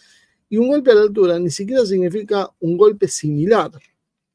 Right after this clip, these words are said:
sea, Estados Unidos tiene que hacer un golpe desproporcionadamente más fuerte que el que recibió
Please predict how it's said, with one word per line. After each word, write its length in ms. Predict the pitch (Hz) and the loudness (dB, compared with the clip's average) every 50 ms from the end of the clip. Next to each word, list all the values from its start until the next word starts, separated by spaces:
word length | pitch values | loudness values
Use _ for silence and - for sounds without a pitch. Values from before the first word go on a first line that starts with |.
| _ _ _ _ _ _ _ _ _ | _ _ _ _ _ _ _ _ _
sea, 140 | - - 151 | -14 -12 -6
Estados 260 | 139 - 180 175 156 | -2 0 0 0 0
Unidos 220 | 190 202 220 220 | 0 0 0 0
tiene 140 | - 185 165 | -2 -2 -4
que 60 | 160 | -4
hacer 160 | 147 - 170 175 | -4 -4 -6 -4
un 220 | 175 175 175 170 | -4 -4 -4 -4
golpe 400 | 165 180 190 190 190 - 202 190 | -2 -2 -2 0 2 2 2 2
desproporcionadamente 1900 | 180 165 175 170 143 - _ _ - 175 180 180 156 - 190 185 180 156 - - 175 180 196 214 226 226 214 208 202 208 208 214 214 190 196 185 - - - _ _ _ _ - | 2 0 -2 -2 -2 -4 _ _ -4 -2 -2 -2 -2 -2 -2 -2 -2 -2 -2 -2 -2 -2 0 -2 -2 -2 -2 -2 -2 -2 -4 -4 -4 -2 0 0 0 -2 -6 _ _ _ _ -8
más 420 | 175 165 170 180 196 214 196 - | -6 -4 -2 0 0 0 -2 -4
fuerte 540 | - - 202 214 214 214 202 185 202 190 165 | -6 -2 0 0 2 2 0 -2 -4 -4 -4
que 60 | 160 | -4
el 120 | 151 139 | -6 -8
que 120 | 135 156 147 | -10 -14 -14
recibió 640 | 151 156 143 - - 175 190 220 220 202 180 170 - | -14 -14 -14 -10 -8 -8 -6 2 4 4 4 4 2